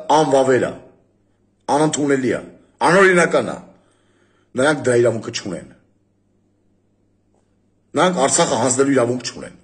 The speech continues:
Արցախը մերն է, բոլորինս է։ Մենք բոլորս ենք որոշում Արցախը ինչպես պետք է ապրի։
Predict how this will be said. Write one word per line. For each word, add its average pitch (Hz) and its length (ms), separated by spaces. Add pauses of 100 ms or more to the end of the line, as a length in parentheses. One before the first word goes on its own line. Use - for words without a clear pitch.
(100)
Արցախը 135 380
մերն 127 260
է, 92 60
բոլորինս 135 520
է։ 67 120 (1300)
Մենք 151 180
բոլորս 170 380
ենք 110 160
որոշում 113 380
Արցախը 104 420 (1300)
ինչպես 131 300
պետք - 180
է 82 60
ապրի։ 73 260